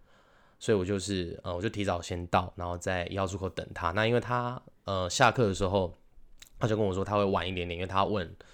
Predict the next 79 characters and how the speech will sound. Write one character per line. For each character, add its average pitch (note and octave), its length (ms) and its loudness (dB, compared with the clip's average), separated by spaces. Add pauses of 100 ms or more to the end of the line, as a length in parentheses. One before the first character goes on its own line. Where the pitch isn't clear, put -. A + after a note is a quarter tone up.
(180)
就 - 120 -10
是 F#2 420 -4
辅 - 120 -2
导 G#2+ 100 4
老 F2 180 4
师 F#2 520 -4
问 G2+ 200 2
题。 - 300 -12 (400)
然 G2+ 120 0
后 F#2 60 -2
我 G#2+ 80 2
说 - 80 -
：“哦。” G#2 80 6
我 F2+ 80 -2
说 G#2+ 140 4
：“好， F#2 260 4
OK， G2+ 160 0
你 F2 60 -2
就 G2 80 -2
慢 G2 140 0
慢 F2+ 200 -2
来。” - 200 -10 (560)
所 - 140 6
以 F3 60 10
呢， D3+ 140 8
那 D#3 40 8
时 D3 80 6
候 D#3 60 12
我 A2+ 80 12
就 A#2+ 60 10
记 B2 220 4
得， - 120 -4
印 C#3 80 4
象 C#3 140 8
很 G2 80 2
深 G2+ 180 0
刻， G2+ 320 0 (200)
是 B2 200 0
我 G2 160 2
那 A2+ 120 4
时 A2 80 0
候 G2+ 80 4
就 G2+ 100 0
在 F#2+ 220 6
那 F#2+ 100 0
个 F#2 80 0
一 G2 120 -2
号 A2 140 6
出 G2 220 -2
口， - 280 -6 (220)
然 E2+ 140 -10
后 F#2 220 0
我 F2+ 60 -6
在 G#2+ 120 2
玩 F2+ 260 0
那 G2 120 -4
个 F2+ 320 -4
手 F2 220 -2
机， F2 300 -8 (640)
就 A2+ 120 -6
是 B2 60 0
那 B2+ 140 0
时 A#2 100 -2
候 G#2 60 4
我 F2+ 120 2
在， G2+ 200 2
我 G2 160 -4
有 G2+ 120 0
在 A2+ 140 6
玩 F2+ 360 2
一 G#2 60 -4
个 G2+ 100 -2
手 F#2 180 -2
机， E2 160 -8
<laughs> - 100 -16
手 G2+ 180 -4
机 F2 140 -4
游 F2 160 0
戏， F2 300 -6